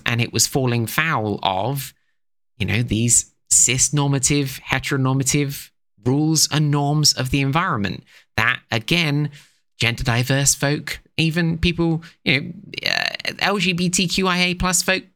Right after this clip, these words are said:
i-, in the, i-, in complete as a huge community, all of us fall foul of transgressing those norms just by being ourselves in the world. So it's, it's kind of a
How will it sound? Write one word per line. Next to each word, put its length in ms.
i-, 40
in 720
the, 160
i-, 580
in 280
complete 420
as 100
a 80
huge 460
community, 680
all 220
of 100
us 320
fall 240
foul 600
of 480
transgressing 880
those 260
norms 500
just 320
by 120
being 300
ourselves 640
in 160
the 100
world. 440
So 100
it's, 240
it's 200
kind 180
of 80
a 160